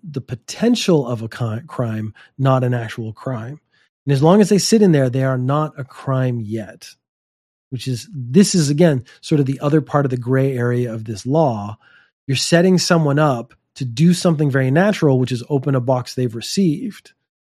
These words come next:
and then arresting them for opening the box, which is a very natural action.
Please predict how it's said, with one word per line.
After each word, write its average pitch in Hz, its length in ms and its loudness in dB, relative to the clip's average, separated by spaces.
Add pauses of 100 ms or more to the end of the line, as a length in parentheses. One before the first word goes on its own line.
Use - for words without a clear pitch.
(600)
and 147 120 2
then 135 80 2
arresting 143 480 2
them 135 120 2
for 131 140 -6
opening 127 500 -2 (520)
the 127 80 -2
box, 127 420 2
which 131 140 -4
is 120 100 -4
a 120 60 -6
very 131 180 -2
natural 113 400 -6
action. 123 500 -10